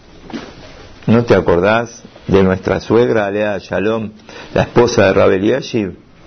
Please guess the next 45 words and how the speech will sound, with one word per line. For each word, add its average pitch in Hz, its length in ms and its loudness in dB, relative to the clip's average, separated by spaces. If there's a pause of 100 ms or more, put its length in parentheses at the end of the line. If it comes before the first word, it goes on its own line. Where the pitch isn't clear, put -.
(460)
El 107 120 2
sipur 120 380 2 (120)
es 87 140 -8
el 82 120 -2
siguiente. 90 680 -2 (920)
El 90 120 0
Rav 123 180 4
Eliashib 104 680 -2 (720)
todas 127 240 4
las 110 120 2
noches 98 460 -2
se 95 120 -4
levantaba, 95 600 0
y 90 60 -6
se 90 160 -6
levanta 107 360 -2
seguramente, 95 880 -4
a - 80 -6
las 95 220 0
tres 123 260 2
de 113 80 0
la 101 100 -2
mañana, 95 680 -6 (100)
y - 80 0
es 160 160 -2
una 165 180 -2
cosa 143 260 0
que 123 220 4
es 135 140 -4 (520)
sabida 120 520 2
por 107 180 -4
todo 131 160 2
el 117 80 -2
mundo, 107 460 -2
que 110 80 -2
el 104 100 -2
Rav 131 320 0
a 117 80 -4
las 101 160 -6
tres 139 140 0
de 135 60 0
la 123 100 -2
mañana, 123 420 -4
¿qué 127 100 -4
hacía? 131 580 -2